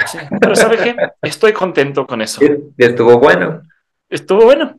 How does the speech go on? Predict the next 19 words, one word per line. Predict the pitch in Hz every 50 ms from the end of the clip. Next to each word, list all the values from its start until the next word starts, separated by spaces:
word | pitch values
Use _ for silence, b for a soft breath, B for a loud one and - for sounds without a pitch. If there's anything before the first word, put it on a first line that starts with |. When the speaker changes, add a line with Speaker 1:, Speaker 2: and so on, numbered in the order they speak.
| _ -
Speaker 1:
estuvo, | - 151 - 180 196 214 226
Speaker 2:
<laughs> | 254 262 - -
Speaker 1:
estuvo | 151 131 135 - - 180 202 220
bueno. | 214 254 294 254 175 -
Probé | - 143 135 131 127 143 170
la | 196 175
de | 160 160 156
mis | 143 135 135 -
hijas, | 208 226 - - 277 220 -
que | - 160 - 123
era | 131 131 131 127 127
como | 135 123 117 113 107
brownie | 110 110 120 131 139 139 143 139 135
con | 135 - 117 113
algo | 120 135 139 135 131 123
y | 127 - - _ _ _ _ _ _ _ _
no | 120 113 117
me | 127 139
gustó. | - - 277 339 330 - -